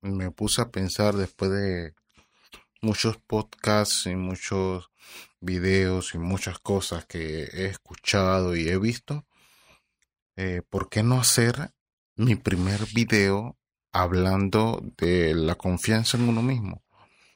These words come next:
Escribí cuatro puntos que son los que quiero tocar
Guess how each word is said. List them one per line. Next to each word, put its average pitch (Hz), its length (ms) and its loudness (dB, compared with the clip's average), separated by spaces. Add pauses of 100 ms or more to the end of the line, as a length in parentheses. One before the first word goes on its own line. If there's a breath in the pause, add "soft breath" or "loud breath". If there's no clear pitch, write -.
(140 soft breath)
Escribí 92 1300 -2 (400)
cuatro 98 400 -2
puntos 113 760 -4 (440 soft breath)
que 90 120 -8
son 90 680 -4
los 98 300 -2
que 82 320 -6 (340)
quiero 95 300 2
tocar 123 640 0